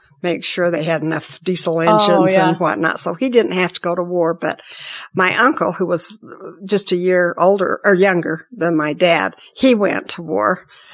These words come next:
Speaker 1: And so it was really embedded on me, the World War Two. I was very conscious of it.
Speaker 2: 'Cause even as a little kid, you can pick
Speaker 1: Oh,
Speaker 2: up
Speaker 1: yes.
Speaker 2: what's, what's
Speaker 1: You
Speaker 2: going
Speaker 1: really
Speaker 2: on.
Speaker 1: do, yeah.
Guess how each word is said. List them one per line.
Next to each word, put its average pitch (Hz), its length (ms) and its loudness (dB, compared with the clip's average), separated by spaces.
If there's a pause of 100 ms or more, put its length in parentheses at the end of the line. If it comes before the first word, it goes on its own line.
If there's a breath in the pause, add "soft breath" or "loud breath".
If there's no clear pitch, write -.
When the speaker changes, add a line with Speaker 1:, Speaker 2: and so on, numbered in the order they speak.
Speaker 1:
And 196 160 2
so - 240 2
it 269 140 6
was 320 240 4
really 220 340 4
embedded 175 640 0 (260)
on 170 220 0
me, 170 100 -4
the 160 180 -8 (140)
World 180 360 -2
War 185 180 -8
Two. 151 300 -6
I 180 160 -4
was - 260 -8
very 160 260 -6
conscious - 600 -6
of - 160 -8
it. - 160 -6
Speaker 2:
'Cause - 200 -14
even 208 220 0
as 190 120 -2
a 185 60 -8
little 175 260 -4
kid, 202 360 -2
you 165 200 -12
can 170 600 -8 (320)
pick 196 220 -2
Speaker 1:
Oh, 180 40 2
Speaker 2:
up 165 240 2 (320)
Speaker 1:
yes. 202 380 2
Speaker 2:
what's, - 520 -4 (400)
what's 170 200 -6
Speaker 1:
You 226 100 4
Speaker 2:
going 220 140 2
Speaker 1:
really 220 260 4
Speaker 2:
on. 175 60 0
Speaker 1:
do, 185 480 4
yeah. 180 420 -2